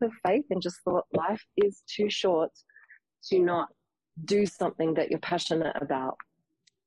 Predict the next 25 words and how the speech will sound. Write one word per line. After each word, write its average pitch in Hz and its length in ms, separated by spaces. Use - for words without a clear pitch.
So 165 400
that 175 180
was 160 840
about 156 360
five 160 180
years 151 220
ago. 226 300
And 165 80
I 160 60
jumped 170 320
off 185 160
that - 160
cliff 220 320
and 170 840
left 165 360
my 214 140
job, 190 400
and 170 300
within 180 480
about 165 360
a 170 80
week 165 360
started 151 380
working 151 360
for - 140